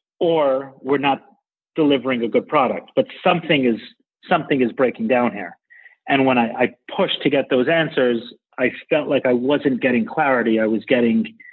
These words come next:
uh, a little bit of a song and dance. And that's when I started throwing my weight. And I said, "Hey, if I'm, if I'm in, then I gotta be clear." And sometimes I wonder, should I have just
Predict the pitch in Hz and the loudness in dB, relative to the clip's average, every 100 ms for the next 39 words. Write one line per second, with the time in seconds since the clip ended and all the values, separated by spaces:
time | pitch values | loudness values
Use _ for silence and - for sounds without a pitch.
0 | - - _ _ - 113 110 139 117 139 | -20 -20 _ _ -8 -8 -6 -6 -4 0
1 | 143 135 120 - 151 120 110 104 113 98 | 0 0 0 -2 0 0 0 0 0 -2
2 | - 117 110 123 - 123 110 107 113 104 | -4 -2 0 0 0 -2 -2 -2 -2 -2
3 | 101 - _ _ _ _ _ 139 131 120 | -4 -10 _ _ _ _ _ -2 0 2
4 | 113 147 160 123 113 113 127 131 123 131 | 2 2 0 -2 -4 -2 0 0 0 -2
5 | 120 - - 135 156 139 156 175 151 131 | -2 -6 -8 -2 -2 -2 -2 0 0 -2
6 | 123 - _ _ _ _ 123 127 120 120 | -8 -14 _ _ _ _ -2 0 0 -4
7 | 123 143 135 123 117 - 151 120 87 - | -2 0 2 2 -2 -2 0 0 -2 -12
8 | _ _ _ _ - 135 - 214 208 220 | _ _ _ _ -2 -2 0 -2 0 0
9 | 196 180 170 165 156 151 170 156 143 143 | 0 0 0 -2 0 -2 0 0 2 -2